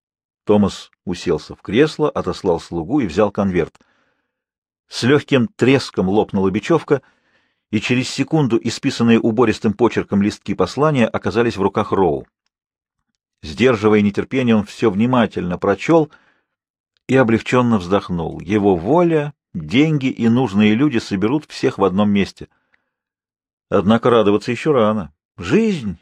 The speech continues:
выбрасывает неожиданные штучки именно тогда, когда ты их совсем не ждешь.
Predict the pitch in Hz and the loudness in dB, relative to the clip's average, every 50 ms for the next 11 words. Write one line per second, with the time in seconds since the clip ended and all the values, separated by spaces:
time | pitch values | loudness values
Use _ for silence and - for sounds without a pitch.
0 | _ - 110 139 156 185 202 175 - 185 175 175 170 - - 147 151 160 165 165 | _ -4 -2 0 2 2 0 2 2 2 2 2 2 2 0 -2 0 2 2 2
1 | 147 135 214 233 208 226 208 214 202 185 - - - _ - 190 - - - - | 2 0 0 0 2 2 4 4 2 0 -2 -4 -8 _ -2 -2 0 -2 -4 -8
2 | 208 - - 135 139 135 131 123 - 135 127 127 135 202 214 - 143 110 104 113 | -8 -4 -2 -2 0 0 0 0 0 0 -2 0 0 -2 0 0 -2 -2 -2 -2
3 | - 131 120 - - 135 - - 131 127 143 156 123 98 85 73 - - | -2 -2 -4 -2 -4 -4 -4 -4 -4 -4 -4 -6 -6 -4 -6 -6 -6 -10